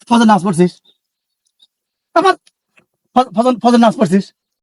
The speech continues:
এই বদমাইশের বদমাইশ, এই এক বদমাইশের সাথে করে লিয়া ফজরের নামাজ পড়ে নাই, বগলে একটা লিয়া নাই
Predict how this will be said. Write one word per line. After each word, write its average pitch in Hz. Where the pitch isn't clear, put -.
এই 311
বদমাইশের 262
বদমাইশ, 240
এই 277
এক 277
বদমাইশের 262
সাথে 262
করে 254
লিয়া 240
ফজরের 339
নামাজ 311
পড়ে 302
নাই, 285
বগলে 277
একটা 294
লিয়া 277
নাই 240